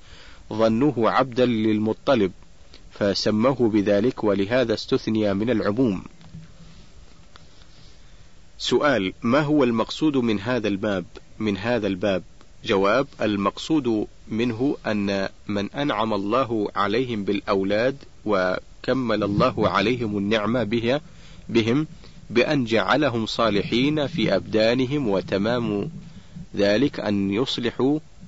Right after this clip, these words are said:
أن يصلحوا في دينهم، فعليهم أن يشكروا الله على إنعامه، وألا يعبدوا، وألا يعبدوا الله أولادهم لغير الله، وأن يضيفوا النعم لغيره،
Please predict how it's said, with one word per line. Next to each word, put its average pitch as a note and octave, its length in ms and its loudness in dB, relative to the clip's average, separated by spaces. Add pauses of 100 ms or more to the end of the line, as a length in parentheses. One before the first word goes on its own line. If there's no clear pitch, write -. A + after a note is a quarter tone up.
(140)
أن G2+ 160 0
يصلحوا A#2+ 520 0
في G2+ 200 0
دينهم، C3 520 0 (460)
فعليهم A#2 760 2
أن A2 160 -2
يشكروا A#2 500 -2
الله G#2 460 2 (420)
على A#2 440 2
إنعامه، G2+ 500 0 (460)
وألا A2 560 2
يعبدوا، A2 680 0 (420)
وألا A#2+ 560 2
يعبدوا A2 680 2
الله G#2 240 2
أولادهم A2+ 800 0
لغير A2+ 360 2
الله، A2 360 0 (420)
وأن G2+ 240 4
يضيفوا A2 540 2
النعم A2+ 500 0
لغيره، G2+ 580 2